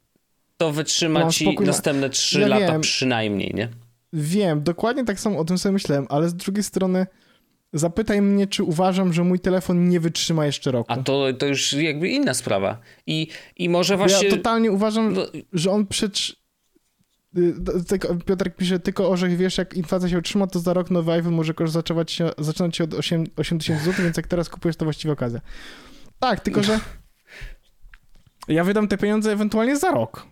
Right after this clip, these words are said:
Speaker 2: W sensie, że przedłużę t-, ten czas, w którym, nie wiem, ciężko jest mi, kurde, naprawdę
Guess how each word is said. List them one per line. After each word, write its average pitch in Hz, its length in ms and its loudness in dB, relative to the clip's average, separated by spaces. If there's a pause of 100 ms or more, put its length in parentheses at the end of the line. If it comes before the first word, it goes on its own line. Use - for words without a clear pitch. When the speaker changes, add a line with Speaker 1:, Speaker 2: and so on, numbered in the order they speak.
Speaker 2:
W - 60 -16
sensie, 175 220 0
że 202 120 0
przedłużę 208 640 2
t-, 160 180 -6 (360)
ten 165 200 0
czas, 170 340 0
w - 40 -12
którym, 170 360 0 (540)
nie 262 100 2
wiem, 190 140 2 (420)
ciężko 415 340 0
jest 233 160 -2
mi, 208 80 2
kurde, 185 720 0
naprawdę 180 720 2